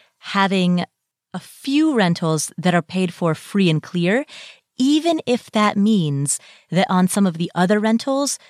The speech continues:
you only put down twenty percent. It's better to have a hundred percent in one and twenty percent in another than it is to have sixty percent on two.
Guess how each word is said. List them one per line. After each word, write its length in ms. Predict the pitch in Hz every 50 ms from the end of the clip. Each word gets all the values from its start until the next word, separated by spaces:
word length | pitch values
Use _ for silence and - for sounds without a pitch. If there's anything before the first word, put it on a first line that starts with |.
| _ _ _
you 220 | - 180 190 202
only 220 | 196 190 190 185 175
put 220 | - - 190 165
down 420 | - 185 180 175 170 170 165 165 160 - _ _ _ _ _ _
twenty 280 | - - - 220 277 349
percent. 500 | - 185 151 - - 127 123 123 - - _ _ _ _ _ _ _ _ _ _ _
It's 260 | - - 202 180 - - -
better 140 | 233 233 247
to 60 | 233 233
have 80 | 220 202
a 100 | 180 214
hundred 200 | 233 240 254 226
percent 280 | 247 240 - 254 226 -
in 120 | 196 180
one 260 | 170 185 196 208 220
and 180 | - - 175 170
twenty 220 | - - 190 196
percent 360 | 185 208 185 - 202 185 185
in 80 | 202 180
another 400 | 170 170 180 185 214 233 240 - 190 185
than 120 | 185 180
it 80 | 175 165
is 160 | 175 170 -
to 100 | - 175
have 280 | 156 170 160 151 147 - -
sixty 380 | - - - 175 - - - 175
percent 320 | - 170 - - 156 147 -
on 200 | - 147 139 139
two. 320 | - - 143 123 - 147